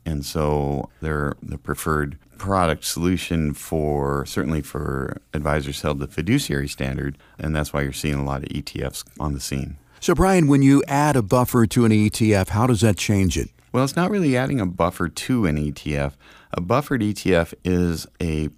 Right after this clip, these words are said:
Speaker 1: product that's been,
Speaker 2: Okay.
Speaker 1: um, put out there, essentially, and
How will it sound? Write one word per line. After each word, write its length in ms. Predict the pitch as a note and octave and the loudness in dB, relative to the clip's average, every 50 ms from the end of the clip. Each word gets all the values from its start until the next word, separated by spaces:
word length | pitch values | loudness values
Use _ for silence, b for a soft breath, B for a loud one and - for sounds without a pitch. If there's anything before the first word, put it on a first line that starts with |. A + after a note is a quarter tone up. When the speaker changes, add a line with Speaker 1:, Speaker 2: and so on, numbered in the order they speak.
| _ _ | _ _
Speaker 1:
product 640 | - - - - F#2+ F2+ E2+ D#2 D2+ - - - - | -18 -10 -4 0 2 2 2 0 -2 -4 -6 -8 -6
that's 300 | - D#2+ D2+ C#2+ - - | -4 -4 -4 -4 -6 -8
been, 500 | - - E2 D2+ D2+ D2+ D2+ D2 D2+ C#2 | -6 -4 -4 -2 -2 -2 -2 -2 -2 -2
Speaker 2:
Okay. 240 | G2 G2 - - G2+ | -4 -4 -2 -2 -2
Speaker 1:
um, 540 | E2+ D2 C#2+ C#2+ D2 C#2+ C#2+ C#2+ C#2+ C#2 C#2+ - - - - - - | -2 -2 -2 -4 -4 -4 -4 -4 -6 -6 -8 -12 -20 -20 -20 -12 -6
put 160 | - F#2 F2 | -2 0 0
out 220 | D#2+ C#2+ C#2+ C#2+ - | 0 0 -2 -2 -2
there, 200 | - C#2+ D2+ E2 | -2 -2 -2 -2
essentially, 520 | F#2+ - - D2 C#2+ - - F#2+ C#3 - b b b b b b | -4 -4 -4 -6 -6 -4 -6 -6 -6 -8 b b b b b b
and 540 | - F#2 F2+ F2 F2 F2 E2+ E2+ E2+ E2 | 0 2 2 2 4 2 2 2 0 -2